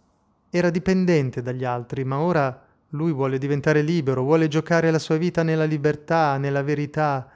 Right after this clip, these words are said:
e nell'amore. Ma questo ovviamente mette in discussione tutti gli altri,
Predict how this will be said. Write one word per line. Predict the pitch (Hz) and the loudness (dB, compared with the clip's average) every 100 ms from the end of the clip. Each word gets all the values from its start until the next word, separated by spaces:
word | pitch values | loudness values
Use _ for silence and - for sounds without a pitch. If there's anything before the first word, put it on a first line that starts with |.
| _ | _
e | - | -8
nell'amore. | 139 131 131 156 131 123 - _ _ _ _ _ _ _ - | -4 -2 -2 -2 -2 -6 -12 _ _ _ _ _ _ _ -4
Ma | 160 | 0
questo | - 220 220 | 4 4 4
ovviamente | 185 170 180 214 202 196 | 0 2 2 2 0 0
mette | 180 202 202 202 | 2 0 0 -2
in | 190 | 0
discussione | 190 180 - 175 - 202 196 180 - | 0 -4 -4 -6 -2 0 0 0 -4
tutti | 220 196 190 | -10 -6 -4
gli | 175 | 0
altri, | 165 139 131 127 135 131 | 2 2 0 -4 -6 -8